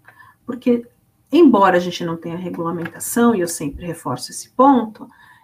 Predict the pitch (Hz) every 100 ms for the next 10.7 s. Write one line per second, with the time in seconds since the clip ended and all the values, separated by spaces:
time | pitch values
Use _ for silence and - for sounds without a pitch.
0 | - 202 202 202 - 247 285 - 269 240
1 | 240 233 240 233 220 220 220 214 214 -
2 | 247 262 277 - 208 202 - 208 202 190
3 | 185 - 247 233 196 196 - 143 - 214
4 | - 269 285 - 349 - - 277 294 285
5 | 320 311 262 269 - - 202 _ _ -
6 | 220 226 262 277 240 240 233 220 226 214
7 | - 214 - 220 220 226 285 294 330 370
8 | _ _ - 285 262 247 247 247 - 262
9 | 254 247 240 240 233 214 214 202 202 202
10 | - 226 220 226 226 - 247